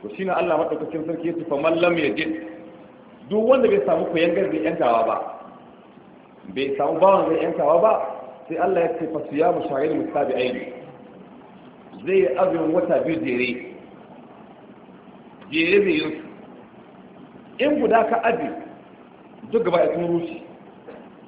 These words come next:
In ka yi hamsin da tara, saura guda ka aji ka huta, duk gaba ɗaya sun rushe gaba ɗaya. Allahumma sai rashin lahiya. Idan mutum ya yi rashin lahiya, yana ya ajiyewa. Da ya samu sauƙi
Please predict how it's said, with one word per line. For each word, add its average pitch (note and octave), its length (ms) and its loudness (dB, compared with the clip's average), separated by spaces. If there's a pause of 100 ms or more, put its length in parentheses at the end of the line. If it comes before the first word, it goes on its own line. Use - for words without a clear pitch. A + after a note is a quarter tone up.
(440)
In C4 180 0
ka C#4+ 60 6
yi C4+ 80 10
hamsin B3 340 4
da A#3 80 4
tara, D#3+ 460 2 (760)
saura C4+ 260 8
guda A3+ 220 6
ka - 160 0
aji G#3 140 2
ka - 100 -2
huta, F3 240 0
duk G3+ 80 2
gaba E3+ 140 4 (100)
ɗaya - 80 2
sun E3+ 120 -2
rushe E3+ 260 2
gaba A#2 180 2
ɗaya. - 320 -6 (3000)
Allahumma F#3 440 2
sai F3 80 0
rashin E3 240 -4
lahiya. C3 320 0 (1120)
Idan F3 240 0
mutum F#3 180 -4
ya E3+ 80 -2
yi E3+ 80 2
rashin E3+ 260 -2
lahiya, C#3+ 400 2 (100)
yana D#3+ 160 2
ya C#3+ 100 4 (100)
ajiyewa. G#2+ 280 -6 (1400)
Da G#2+ 60 -8
ya E3+ 240 4
samu E3 240 0
sauƙi F3+ 200 -4